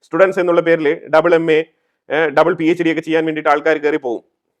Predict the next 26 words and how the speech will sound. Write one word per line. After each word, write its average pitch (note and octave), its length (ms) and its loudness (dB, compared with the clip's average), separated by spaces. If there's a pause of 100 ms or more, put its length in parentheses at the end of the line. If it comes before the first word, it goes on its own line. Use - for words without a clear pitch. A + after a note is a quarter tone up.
(160)
അപ്പം C#3 260 -8
ആ D#3 140 6
രീതിയിൽ F#3+ 340 -2
ഇതിനെ F3+ 160 0
മനസ്സിലാക്കിയാൽ F3+ 440 2
മതി. - 140 -4 (300)
അതിനേക്കാളും F#3+ 500 0
മോശപ്പെട്ട G3+ 360 -2
അവസ്ഥയാണെന്ന് F#3 420 0
വേണമെങ്കിൽ F3+ 180 -2
നമുക്ക് F3 160 -4
പറയാം. D3+ 240 0 (720)
അപ്പൊ F3+ 140 0
അങ്ങനെ G3+ 420 0
ഇന്നലെ F#3+ 220 -2
ഇവര് F#3 280 0
ഒരു E3 140 -4
ബി D#3 140 -8
എൻ A3 180 0
പി G#3 140 -8
പാർട്ടിയുടെ F3 680 0
നേതാവിന്റെ F3 520 0
വീട് D#3+ 460 -4 (100)
ടാർഗറ്റ് D3 280 0
ചെയ്തിട്ടുണ്ട്. A2+ 540 -12 (460)
അതായത് C3+ 240 0